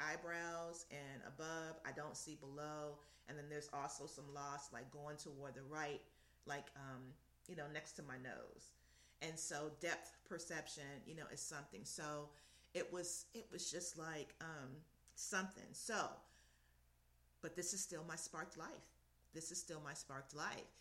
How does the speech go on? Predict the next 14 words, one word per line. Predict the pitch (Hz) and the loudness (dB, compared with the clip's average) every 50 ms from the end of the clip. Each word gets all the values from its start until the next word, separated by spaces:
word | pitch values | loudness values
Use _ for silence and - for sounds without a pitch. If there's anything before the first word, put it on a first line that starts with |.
| - - - - - | -20 -20 -20 -4 0
And, | 180 180 180 180 175 170 170 170 165 - - | 2 4 6 6 6 6 6 4 2 0 0
um, | - 165 160 156 156 156 - - | 2 4 4 4 2 0 2 4
I | 147 151 156 156 | 4 4 6 6
wish | 170 190 220 - 233 | 6 6 6 6 4
I | 214 | 2
could | 214 220 196 - | 0 0 -2 -2
say | - - 196 185 185 180 | 0 0 2 2 2 2
that, | 170 170 165 156 156 156 147 - - | 2 2 2 2 2 0 0 0 0
um, | 156 151 147 147 147 143 - - | 0 0 2 0 0 -2 2 4
I | 160 160 156 156 156 156 156 156 156 151 151 151 151 151 147 147 147 - | 4 6 6 6 6 4 4 4 2 2 2 2 0 0 -2 -2 -4 -2
kinda | - 190 156 156 165 175 | 0 0 2 2 0 2
had | 175 160 156 156 156 156 156 139 | 2 2 4 4 2 2 0 0
that, | 156 147 147 147 143 139 - - | 0 2 2 2 2 0 -2 -2
um, | 143 143 135 123 95 87 98 120 123 | -4 -2 -2 -4 -6 -6 -6 -8 -8